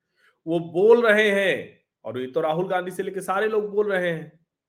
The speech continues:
कि भाई ये तो न्यायालय से निर्णय दिलवाया गया। कपिल सिब्बल को मैं सुन रहा था कि उन्होंने कहा कि पहले न्यायाधीश थे तो उनके समय में भाजपा के विधायक ने रोक लिया था, पूर्णेश मोदी ने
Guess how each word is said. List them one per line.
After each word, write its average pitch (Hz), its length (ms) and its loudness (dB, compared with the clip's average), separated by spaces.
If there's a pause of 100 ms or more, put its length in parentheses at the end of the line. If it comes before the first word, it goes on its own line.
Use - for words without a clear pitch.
(680)
कि 165 60 -6
भाई 165 260 6 (640)
ये 165 200 4
तो 302 380 0 (360)
न्यायालय 180 600 2
से 247 160 -2
निर्णय 208 380 -6
दिलवाया 185 540 2
गया। 170 240 -2 (640)
कपिल 208 260 -4
सिब्बल 208 400 -6
को 240 120 -6
मैं 233 160 -6
सुन 226 240 -12
रहा 208 220 0
था 190 180 -4 (680)
कि 170 40 -10
उन्होंने 202 240 -4
कहा 202 240 0
कि 202 120 -4
पहले 196 400 -2
न्यायाधीश 196 600 -6
थे 202 60 -2
तो 196 160 -8
उनके 190 240 -8
समय 190 280 -8
में 196 160 -10
भाजपा 165 400 -4
के 185 140 -6
विधायक 175 440 -4
ने 185 80 -10
रोक 208 300 -2
लिया 196 200 -2
था, 185 120 -4
पूर्णेश 185 460 -10
मोदी 170 280 -6
ने 117 160 -12